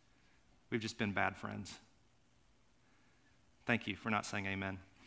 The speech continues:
<laughs> We just haven't been very good friends. We haven't initiated enough.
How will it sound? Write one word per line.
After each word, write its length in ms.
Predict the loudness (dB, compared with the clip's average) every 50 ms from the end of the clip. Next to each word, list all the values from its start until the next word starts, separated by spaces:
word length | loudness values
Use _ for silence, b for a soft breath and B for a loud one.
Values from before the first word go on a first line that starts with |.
| -6 -6 -6
<laughs> 1300 | -6 -6 -12 -12 -10 -8 -8 -8 -8 -8 -8 -10 -8 -10 -10 -10 -10 -10 -10 -10 -10 -10 -10 -10 -4 6
We 120 | 6 8
just 160 | 8 8 6 10
haven't 320 | 10 10 10 10 8 6
been 120 | 6 6
very 200 | 6 6 6 6
good 160 | 6 4 0 2
friends. 480 | 0 -2 0 0 -2 -4 -4 -8 -10 -12 -16 b b b b b b b b
We 80 | 6 10
haven't 240 | 12 12 12 12 8
initiated 680 | 6 8 6 6 6 4 6 8 8 8 8 6 2
enough. 600 | 2 2 4 4 4 2 0 -2 -8 -16 -18 -18